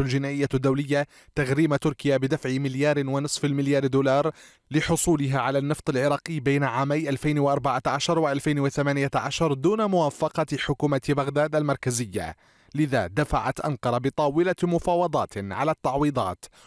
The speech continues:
وحل تحكيم ثان مع العراق بشأن تدفقات النفط غير المصرحة بها، كما أن مسؤولين أتراك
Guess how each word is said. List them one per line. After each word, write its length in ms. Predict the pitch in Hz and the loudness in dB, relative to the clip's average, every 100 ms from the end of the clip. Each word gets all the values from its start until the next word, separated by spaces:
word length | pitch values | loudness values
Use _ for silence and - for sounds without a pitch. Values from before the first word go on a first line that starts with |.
| - | -6
وحل 440 | 131 - 175 156 | -4 0 0 0
تحكيم 540 | 151 - - 165 160 139 - | -2 -6 -6 -4 -4 -4 -2
ثان 260 | 151 165 160 | -2 -2 -2
مع 140 | 139 | -4
العراق 520 | 135 139 147 170 - 190 - _ | -2 0 2 0 -2 -6 -8 _
بشأن 400 | 131 - 160 156 | -4 -2 0 -2
تدفقات 680 | - 151 151 147 - 151 156 | -2 -2 -2 -4 -2 -2 0
النفط 440 | 151 156 - 156 - - 117 | -2 -2 -2 -4 -6 -14 -4
غير 220 | 156 165 | 0 2
المصرحة 640 | 151 151 175 151 143 147 - | 0 0 0 -2 -4 -4 -4
بها، 440 | 143 139 117 82 - _ _ _ _ - | -2 0 0 -4 -8 _ _ _ _ -4
كما 200 | 190 214 | -2 0
أن 180 | 208 | 0
مسؤولين 400 | 196 - 175 185 | 0 -2 -2 -2
أتراك 540 | 156 160 156 117 - | 0 0 0 -2 -4